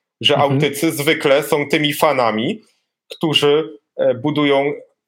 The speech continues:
Speaker 1: taki spójny obraz, e, danego uniwersum i dlatego na-, naprawdę tr-, trudno się,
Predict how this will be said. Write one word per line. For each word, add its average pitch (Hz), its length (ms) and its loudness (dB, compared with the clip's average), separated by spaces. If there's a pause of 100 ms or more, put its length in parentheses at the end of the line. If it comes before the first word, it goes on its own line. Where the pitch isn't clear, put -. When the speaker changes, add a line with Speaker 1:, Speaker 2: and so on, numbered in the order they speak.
Speaker 1:
taki 143 320 -2
spójny 139 560 -2
obraz, 120 720 0 (340)
e, 123 140 0
danego 123 420 0
uniwersum 123 1000 -2 (720)
i 151 100 -4
dlatego 151 840 2
na-, 156 460 -2
naprawdę 165 460 0
tr-, 165 240 -4
trudno 156 500 -2
się, 151 380 -2